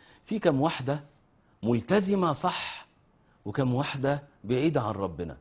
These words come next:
شكلها كده بيقول إن دي بعيدة عن ربنا، ناسية ربنا، الدنيا واخداها. الشباب اللي في الجامعة اللي بيسمعوني دلوقتي،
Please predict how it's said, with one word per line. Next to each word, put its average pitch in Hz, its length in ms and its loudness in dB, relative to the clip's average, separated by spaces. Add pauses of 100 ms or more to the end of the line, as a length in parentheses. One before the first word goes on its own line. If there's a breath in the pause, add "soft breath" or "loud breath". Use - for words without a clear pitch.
(120)
شكلها 185 520 2
كده 165 220 2
بيقول 131 380 2
إن 127 200 2
دي 135 80 0
بعيدة 117 260 -4
عن 104 60 -2
ربنا، 95 340 -6 (240 loud breath)
ناسية 139 400 0
ربنا، 95 380 -4
الدنيا 143 380 2
واخداها. 82 520 -6 (1300 soft breath)
الشباب 208 360 4
اللي 214 140 0
في - 80 -4
الجامعة 131 260 4
اللي 107 80 4
بيسمعوني 95 480 -2
دلوقتي، 80 460 -6